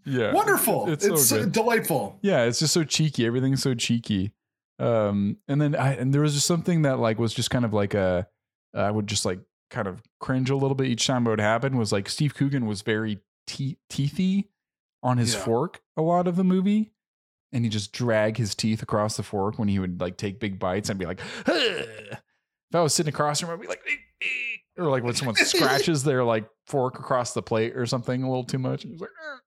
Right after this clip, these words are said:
Speaker 1: "Uh, uh."
Speaker 2: Ugh, yeah.
Speaker 1: Um, but it was, I don't know. There was just a couple times I'm like, "Oh, geez." Uh, there was some Mutiny on the Bounty stuff.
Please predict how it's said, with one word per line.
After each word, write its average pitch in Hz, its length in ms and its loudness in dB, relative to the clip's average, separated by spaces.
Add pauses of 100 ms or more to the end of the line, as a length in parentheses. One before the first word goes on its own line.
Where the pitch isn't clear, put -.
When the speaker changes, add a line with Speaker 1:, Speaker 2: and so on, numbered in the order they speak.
(120)
Speaker 1:
"Uh, - 40 -4
uh." 185 720 2
Speaker 2:
Ugh, 127 120 -6
yeah. 120 360 0 (400)
Speaker 1:
Um, 107 640 0 (100)
but 104 380 -2
it 277 120 0
was, 220 220 2
I 117 140 0
don't 101 80 -2
know. 87 120 -2
There 135 120 0
was 135 80 0
just 135 120 0
a 127 60 -2
couple 107 240 0
times 98 280 -2
I'm 95 60 -4
like, 92 200 -6
"Oh, 110 100 -2
geez." 98 540 -6 (600)
Uh, 120 200 2
there 127 120 2
was 135 120 0
some 135 140 0
Mutiny 147 300 2
on 135 120 0
the 117 60 0
Bounty 110 360 2
stuff. 151 560 0